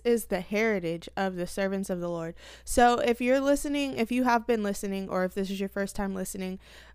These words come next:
I have been going through the book of Hebrews,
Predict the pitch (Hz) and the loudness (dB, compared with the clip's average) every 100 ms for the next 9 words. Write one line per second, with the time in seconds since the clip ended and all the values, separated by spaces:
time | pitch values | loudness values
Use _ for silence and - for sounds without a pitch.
0 | - - - - 208 233 233 214 208 214 | -20 -20 -6 2 4 6 4 2 0 2
1 | 208 202 202 208 208 220 214 220 214 214 | 2 -2 -2 0 2 0 -2 -4 -2 0
2 | 196 190 190 185 190 196 - 196 180 175 | 2 2 0 0 -2 -2 -4 -4 -4 -4
3 | 180 185 | -4 -6